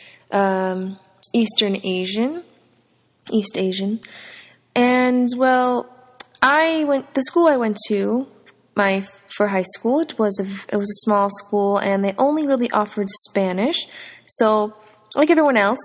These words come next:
I took a Spanish course, and I excelled in that class. I did very well. I was very confused at first. I had no idea what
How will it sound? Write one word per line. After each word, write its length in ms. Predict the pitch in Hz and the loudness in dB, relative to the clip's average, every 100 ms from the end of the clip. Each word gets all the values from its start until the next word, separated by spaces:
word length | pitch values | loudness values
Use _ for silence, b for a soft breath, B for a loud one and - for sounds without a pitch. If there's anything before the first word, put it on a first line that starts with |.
| - | -6
I 420 | - 196 190 190 190 | -2 0 2 0 -2
took 180 | - 220 | -4 -6
a 40 | |
Spanish 320 | 240 349 359 | 0 0 0
course, 280 | - - - - - - | -4 -6 -4 -6 -6 -4
and 540 | 202 208 202 202 202 196 - | -2 0 0 -2 -4 -6 -6
I 300 | 214 240 262 | -4 0 0
excelled 600 | 269 - - 277 285 285 | -2 -4 -2 0 2 2
in 120 | 247 214 | 0 -2
that 160 | 202 | -4
class. 340 | - 214 226 240 - | -2 0 0 -2 -4
I 140 | 202 | -2
did 300 | 196 196 208 | -2 -2 -2
very 200 | 214 208 | 0 -2
well. 540 | 202 214 220 226 233 - B B B B | 2 2 4 2 0 -6 B B B B
I 80 | - | 2
was 220 | 220 202 190 | 2 2 2
very 280 | 214 240 | 2 2
confused 540 | 233 - 202 240 254 233 | 0 -4 -4 0 2 0
at 140 | 226 | -2
first. 360 | 220 220 220 220 - | 0 2 0 -2 -2
I 60 | |
had 140 | 220 214 | 0 0
no 220 | 196 202 | 0 2
idea 560 | 220 220 214 208 208 202 | 2 0 -2 0 0 0
what 220 | 190 | -2